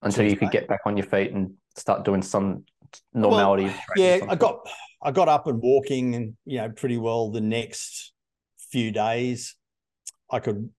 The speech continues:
Speaker 2: I could move as long as I was either vertical or sitting, I was fine. But any type of movement, you know, the knees would buckle and, and all sorts of things like that. And it was just the list of treatments. I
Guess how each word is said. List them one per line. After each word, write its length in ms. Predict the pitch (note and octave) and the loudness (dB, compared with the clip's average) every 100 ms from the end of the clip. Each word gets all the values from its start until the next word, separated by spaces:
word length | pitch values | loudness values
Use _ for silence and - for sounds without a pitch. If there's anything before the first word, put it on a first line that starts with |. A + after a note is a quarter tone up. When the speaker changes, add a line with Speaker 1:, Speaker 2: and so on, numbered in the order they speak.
| _ _ | _ _
Speaker 2:
I 100 | A#2+ | -6
could 180 | A2 A2 | -4 -4
move 440 | A#2 A#2+ A#2+ A#2 - | -2 0 0 -2 -6
as 100 | A2+ | -4
long 180 | D#3+ D3+ | -2 0
as 80 | |
I 100 | C3+ | 0
was 240 | B2 B2+ A#2+ | 0 0 0
either 180 | A2+ G#2 | -2 0
vertical 640 | C3+ D3+ D#3 D#3+ C#3 C#3 | 0 0 -2 0 0 0
or 120 | A#2+ | -6
sitting, 560 | - D3 C3 A#2 E3 - | -6 -8 -6 -6 -6 -6
I 40 | A2 | -6
was 200 | G#2+ - | -6 -8
fine. 320 | B2 C#3 D3 | -6 -6 -4
But 140 | A2+ A#2 - _ - | -6 -6 -12 _ -8
any 280 | C3 B2+ - - | -6 -6 -8 -8
type 220 | B2+ A2 | -4 -2
of 100 | G#2+ | -4
movement, 560 | G2+ A#2 B2+ A2+ A#2 A2 | -4 -2 -4 -4 -6 -8
you 120 | - A2+ | -10 -8
know, 160 | G#2+ | -8
the 140 | G2 G#2+ | -8 -6
knees 300 | A2+ A2 G#2+ | -4 -6 -6
would 140 | G2 | -6
buckle 360 | G#2 G2 G#2 G#2+ | -8 -8 -8 -8
and, 240 | G#2 G#2 _ _ _ _ _ | -8 -10 _ _ _ _ _
and 140 | G#2+ | -10
all 160 | G#2 G#2+ | -6 -8
sorts 340 | - G#2+ - | -8 -12 -10
of 160 | G#2+ F#2+ - - | -12 -12 -18 -12
things 240 | A2 G#2+ | -12 -8
like 160 | G#2+ A2 | -10 -6
that. 180 | A2 | -6
And 80 | A2+ | -6
it 60 | D#3 | -6
was 180 | C#3+ - | -8 -4
just 240 | D#3+ - _ _ _ _ _ _ _ _ _ _ _ - | -6 -6 _ _ _ _ _ _ _ _ _ _ _ -2
the 100 | B2+ | 2
list 320 | D#3 F3 - | 2 0 -4
of 80 | G#2+ | -4
treatments. 560 | - F3 G3+ G2+ - | 0 0 0 -8 -10
I 140 | G2+ | -12